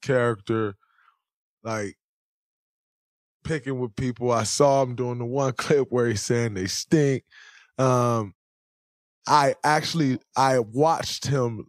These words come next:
I watched live <laughs> him drive into the paint looking for a passing angle, didn't have one, spin back and shoot the baby jump hook slash floater,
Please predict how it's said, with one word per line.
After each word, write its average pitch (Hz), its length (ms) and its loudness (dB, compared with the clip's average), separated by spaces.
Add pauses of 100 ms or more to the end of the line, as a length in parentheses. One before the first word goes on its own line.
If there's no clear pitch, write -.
(180)
I 127 220 2
watched 127 840 -2
live 123 1120 0 (300)
<laughs> - 380 -20
him 147 220 0
drive 143 460 2
into 160 240 -6
the 147 120 -2
paint 143 340 -2
looking 147 280 -2
for 143 240 0
a 135 60 -2
passing 131 500 0
angle, 127 260 -2
didn't 135 280 0
have 139 260 2
one, 131 240 0
spin 139 380 0
back 131 240 2
and 123 120 -2
shoot 143 280 -2
the 127 140 0 (300)
baby 139 360 2
jump 131 340 0
hook 139 240 0
slash 131 460 0
floater, 131 500 2